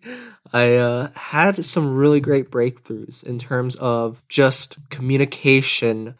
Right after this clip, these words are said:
and perspective and just tying that all in into this whole topic about empathy. And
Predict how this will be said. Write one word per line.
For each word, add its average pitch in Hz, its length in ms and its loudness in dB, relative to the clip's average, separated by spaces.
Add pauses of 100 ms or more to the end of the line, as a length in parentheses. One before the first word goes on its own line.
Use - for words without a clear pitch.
and 113 360 0
perspective 120 880 0
and 113 340 -4
just 127 240 -6
tying 147 260 2
that 117 160 4
all 107 220 4
in 107 260 2
into 110 580 -6
this 120 240 0
whole 131 400 0
topic 110 520 -4
about 113 340 -8
empathy. 113 720 -6
And 107 180 -8